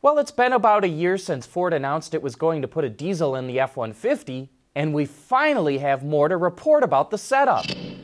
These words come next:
The three-liter Power Stroke engine produces two hundred and fifty horsepower and four hundred and forty pound-feet of torque.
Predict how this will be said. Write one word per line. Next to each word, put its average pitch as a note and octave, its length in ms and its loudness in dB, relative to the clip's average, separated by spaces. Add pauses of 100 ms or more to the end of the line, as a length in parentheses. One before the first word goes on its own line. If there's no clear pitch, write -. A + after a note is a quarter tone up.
(220)
The - 100 -2
three-liter F3+ 680 -4
Power E3+ 400 0
Stroke D#3+ 440 -2
engine D#3 400 -2
produces C#3+ 500 -8
two F#3+ 200 -8
hundred D#3+ 340 -4
and G#2+ 120 -10
fifty E3+ 340 -10
horsepower B2+ 760 -2 (300)
and D3+ 160 -2
four B3+ 280 0
hundred G#3 360 -2
and B2+ 120 -2
forty A3+ 380 -2
pound-feet C#3+ 540 -6
of A#2+ 140 -4
torque. A3+ 500 0